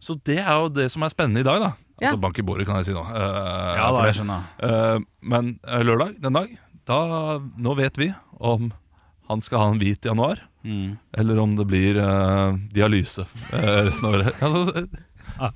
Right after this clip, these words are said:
Speaker 1: det får vi vite nå.
Speaker 3: Ja, sånn,
Speaker 1: Det vet
Speaker 3: ja,
Speaker 1: vi
Speaker 3: ja,
Speaker 1: nå.
Speaker 3: riktig, ja, ja, ja.
Speaker 2: Jeg har funnet ut sånn, a-, apropos drikking, at jeg, jeg gidder liksom ikke å drikke de der, eh, tre øl på en lørdag. Eh, på, altså,
Speaker 3: Mm.
Speaker 2: hvis jeg skal, så skal jeg skikkelig.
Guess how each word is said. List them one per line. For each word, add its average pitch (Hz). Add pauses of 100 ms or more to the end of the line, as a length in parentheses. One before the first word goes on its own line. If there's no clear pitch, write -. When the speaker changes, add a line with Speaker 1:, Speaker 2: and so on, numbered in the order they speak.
Speaker 1:
det 165
får 208
vi 175
vite 107
nå. 82 (240)
Speaker 3:
Ja, 160
sånn, 165
Speaker 1:
Det 175
vet 165
Speaker 3:
ja, 135
Speaker 1:
vi 147
Speaker 3:
ja, 160
Speaker 1:
nå. 180
Speaker 3:
riktig, 170
ja, 160
ja, 147 (160)
ja. 120 (200)
Speaker 2:
Jeg 254
har -
funnet 254
ut 269
sånn, 269
a-, 214
apropos 233
drikking, 226
at 226
jeg, 220
jeg 220 (240)
gidder 165
liksom 226
ikke 226
å 208
drikke 214
de 190
der, 170
eh, 175
tre 180
øl 151
på 170
en 170
lørdag. 143 (440)
Eh, 185
på, 185
altså, 190
Speaker 3:
Mm. 90
Speaker 2:
hvis 196
jeg 202
skal, 196
så 202
skal 214
jeg 202
skikkelig. -